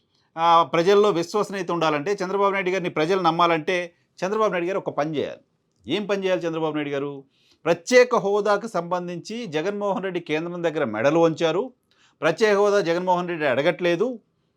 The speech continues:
అంటూ పదే పదే తెలుగుదేశం పార్టీ మాట్లాడుతూ వచ్చింది నాలుగేళ్లుగా. ఇరవై ఐదు ఎంపీలు ఇస్తే మెడలు వంచుతానన్నారు కేంద్రానివి,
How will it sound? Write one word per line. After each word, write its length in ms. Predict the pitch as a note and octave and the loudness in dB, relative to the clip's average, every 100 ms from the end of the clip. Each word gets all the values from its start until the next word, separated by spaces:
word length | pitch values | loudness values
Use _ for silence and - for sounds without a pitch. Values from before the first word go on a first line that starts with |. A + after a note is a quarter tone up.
| _ _ - | _ _ -4
అంటూ 460 | E3 G3+ G#3+ G#3 G#3 | -4 4 6 6 2
పదే 220 | E3+ A#3 | 4 4
పదే 200 | A3 G#3+ | 4 2
తెలుగుదేశం 480 | F#3+ F#3+ G3+ F#3 F3+ | 2 0 2 0 0
పార్టీ 220 | F3+ E3+ G3+ | -2 -2 0
మాట్లాడుతూ 480 | D#3+ E3 F#3 D#3+ | 0 2 0 0
వచ్చింది 240 | E3 E3 F3+ | -6 -6 -4
నాలుగేళ్లుగా. 580 | D3+ C3+ C#3+ C#3 F#2 - _ _ _ _ _ - | -2 -2 -2 -4 -8 -12 _ _ _ _ _ -4
ఇరవై 200 | D#3 G#3 | 2 6
ఐదు 200 | G#3 G3 | 6 4
ఎంపీలు 280 | G3 A3+ A3+ | 0 0 0
ఇస్తే 320 | G#3+ G#3+ G#3+ | 0 0 0
మెడలు 320 | F3 F3+ G#3 | 0 2 2
వంచుతానన్నారు 640 | F3 F3 - G#3 F#3+ F#3 | 0 -2 -2 -2 0 -2
కేంద్రానివి, 680 | D#3+ E3 E3+ E3 C#3+ E3+ A#3+ | 0 -2 0 0 0 -4 -6